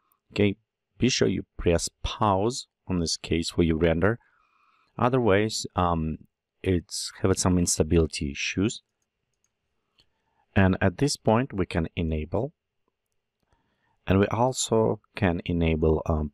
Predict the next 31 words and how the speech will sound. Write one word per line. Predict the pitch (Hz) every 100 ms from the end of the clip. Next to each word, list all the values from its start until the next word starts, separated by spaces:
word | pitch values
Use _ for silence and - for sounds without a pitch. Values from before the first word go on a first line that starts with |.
| _ -
preview | 82 78 80 80 78 73 _ -
of | 73
the | 73
materials, | 69 - 104 110 123 139 - _ _ _ _ _ _ _
atmosphere, | 87 90 101 98 - 101 101 104 - _ _ _ _ _ -
lighting, | 85 82 82 90 85 -
if | -
we | 82
have | - 76 73
any. | 76 69 67 _ _ _ _ _ _ _ _ _ _ _ _ _ _ _ _ - -
Okay, | 151
so | -
right | - 76
here | - 78 71
we | - -
have | - _
the | -
render. | - - _ - - _ -
Notice | 156 180 -
one | 107 104
thing, | - 80 73
so | - 82
let | 80
me | 85
go | 80 80
and | 80 80
check | - - -
all | 82 92
of |
this. | 123 156 - _ _ _ _ _ _ _ _ _ _ _ _ _ _ _ _ _
Okay, | - 110